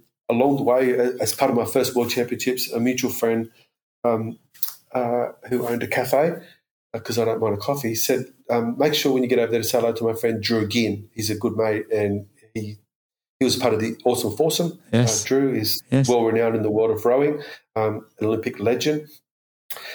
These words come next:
Speaker 1: So that's how I kinda met Drew, and that kinda opened up the door to, he said to me, "The key is to, when you get in the boat, to switch on when you're in the boat, not when you're outside of the boat. Many people overprocess." He said, you know,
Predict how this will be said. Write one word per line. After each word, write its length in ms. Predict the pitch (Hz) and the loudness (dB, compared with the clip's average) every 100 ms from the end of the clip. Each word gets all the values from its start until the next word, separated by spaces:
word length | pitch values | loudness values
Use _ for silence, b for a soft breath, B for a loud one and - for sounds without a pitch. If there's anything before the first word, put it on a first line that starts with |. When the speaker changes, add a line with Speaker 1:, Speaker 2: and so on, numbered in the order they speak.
| B | B
Speaker 1:
So 240 | - 165 | 2 4
that's 200 | 156 180 | 4 2
how 120 | - 151 | 2 2
I 60 | 147 | 2
kinda 180 | 147 131 | 2 2
met 360 | 131 120 - - - | 2 2 0 -6 -4
Drew, 320 | - 156 170 | 0 2 2
and 100 | 113 | 2
that 140 | 123 123 | 0 0
kinda 200 | 135 127 | 0 2
opened 240 | 127 123 | 2 0
up 80 | 123 | -2
the 80 | 107 | -2
door 260 | 123 120 120 | -2 0 -2
to, 360 | - 117 113 B B | -4 -2 -2 B B
he 80 | 143 | -2
said 220 | 139 127 | 2 0
to 80 | 127 | 0
me, 240 | 123 117 117 B B | -2 -2 -6 B B
"The 60 | - | -6
key 320 | - 147 143 | -2 0 2
is 220 | 131 - - | 2 0 -4
to, 560 | - 120 117 117 113 113 - | -4 -4 -4 -6 -8 -8 -4
when 120 | 127 | -2
you 60 | 123 | 0
get 140 | 123 | 0
in 100 | 120 | 0
the 60 | 113 | 0
boat, 220 | 117 110 | 0 -2
to 80 | - | -4
switch 280 | - 120 120 | -6 -2 -2
on 140 | 113 | 0
when 120 | 113 | 0
you're 100 | 113 | 0
in 80 | 110 | 0
the 80 | 110 | 0
boat, 320 | 107 101 104 - | 0 0 -2 -2
not 220 | 120 120 | -2 0
when 160 | 95 | -2
you're 300 | 104 104 101 101 _ _ _ - | 0 0 -2 -4 _ _ _ -4
outside 340 | 107 - 107 | -2 0 0
of 60 | 98 | 0
the 60 | |
boat. 240 | 101 104 104 | -2 -2 0
Many 160 | 113 | -2
people 380 | 110 110 104 104 | -2 -4 -4 -2
overprocess." 880 | 104 104 101 110 104 - 90 - - B B _ | 0 -2 -2 -2 0 0 -2 -2 -8 B B _
He 60 | 110 | -4
said, 240 | - 110 110 | -2 -2 -2
you 60 | |
know, 140 | 104 | -4